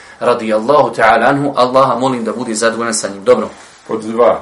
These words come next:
Speaker 2: hadis jasno ukazuje da nema djela, a da se ono ne radi sa namjerom. Osoba zdravog razuma i slobodne volje ne može učiniti djelo bez prethodno donešene namjere i odluke.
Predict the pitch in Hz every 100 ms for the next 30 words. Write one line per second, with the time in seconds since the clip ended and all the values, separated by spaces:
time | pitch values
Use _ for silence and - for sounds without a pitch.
0 | - 123 139 135 - 156 156 123 110 123
1 | 135 123 - 113 143 147 113 104 117 104
2 | 90 107 113 110 139 143 127 131 135 117
3 | 110 - 117 113 101 90 80 - _ _
4 | _ _ _ - 160 156 123 113 107 135
5 | 135 113 123 131 127 110 104 104 135 131
6 | 113 107 107 135 123 117 135 131 113 107
7 | - 135 123 110 123 127 104 107 - 123
8 | 127 127 113 107 107 104 131 127 117 123
9 | 123 113 107 104 101 -